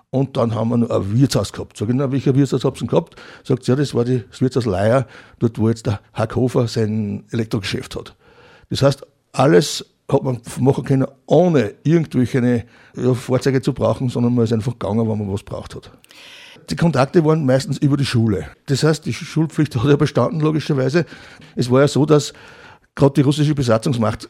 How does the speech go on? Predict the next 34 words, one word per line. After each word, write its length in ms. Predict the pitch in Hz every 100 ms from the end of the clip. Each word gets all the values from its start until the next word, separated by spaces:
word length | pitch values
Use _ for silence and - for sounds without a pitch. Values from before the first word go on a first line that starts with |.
| _
sehr 320 | - - 131
schnell 720 | - - - - 135 123 156
geschaut 340 | 156 143 107 156
hat, 140 | 139
dass 120 | 117
die 80 | 131
Schulen 400 | - 156 190 135
wieder 200 | 117 -
aufgemacht 360 | 110 - 107 -
werden. 180 | 98 -
Das 680 | 113 - - - - - 143
war 160 | 127
ein 120 | 131
Befehl 500 | 135 139 120 135 190 - - - - - _
der 180 | 143 -
Kommandantur, 720 | - 143 135 127 127 160 185 - - - _ -
ab 180 | 156 -
ersten 240 | 131 -
September 520 | - 143 139 143 170
neunzehnhundertfünfundvierzig 720 | 151 131 139 156 170 151 143 135
die 120 | 131
Schulen 340 | 143 185 160
wieder 200 | 113 117
zu 120 | -
eröffnen, 460 | 131 127 - 170 170 - - -
was 100 | 131
natürlich 320 | 151 151 131
schwierig 420 | 107 143 165 101
war. 140 | 104
Die 80 | 117
Schulen 320 | - 139 156
waren 140 | 139 127
auch 180 | 139 -
Flüchtlingslager, 840 | 131 147 175 160 135 139 175 156